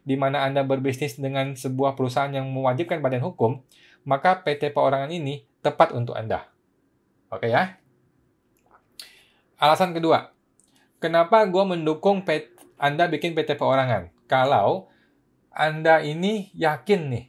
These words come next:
bisnis lu ini akan kecil terus, nggak akan bisa gede sampai selama-lamanya. Oke? Kalau lu yakin nih, modal bisnis lu nggak akan sampai lima M, miliar, nggak, lima miliar ya, atau omset penjualannya, omset penjualan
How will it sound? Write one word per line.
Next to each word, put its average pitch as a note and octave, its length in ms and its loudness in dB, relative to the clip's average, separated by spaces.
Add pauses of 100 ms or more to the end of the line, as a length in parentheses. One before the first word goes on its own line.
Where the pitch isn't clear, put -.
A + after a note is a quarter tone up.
(140)
bisnis D#3 480 -6
lu F3+ 160 -2
ini A3 240 -4
akan D#3+ 400 0
kecil B3 640 -2
terus, - 320 -2
nggak D3 240 0
akan F3 160 0
bisa F3 160 0
gede F#3 400 -2
sampai D3 320 -2
selama-lamanya. D3 800 -2 (320)
Oke? E3 320 -8 (400)
Kalau E3+ 240 6
lu A3 100 2
yakin G3 460 2
nih, D3+ 140 -2 (100)
modal D#3 400 2
bisnis D#3+ 400 -6
lu G#3 80 0
nggak D3 240 6
akan D3 160 2
sampai C#3+ 240 -2
lima C#3 240 -2
M, C3+ 320 0 (500)
miliar, D3+ 560 2
nggak, D3+ 220 -12
lima C3+ 180 -2
miliar C#3+ 300 0
ya, C#3+ 180 0
atau D#3+ 300 4 (100)
omset E3+ 320 0
penjualannya, C#3 800 0 (380)
omset C#3 320 -2
penjualan D3+ 260 2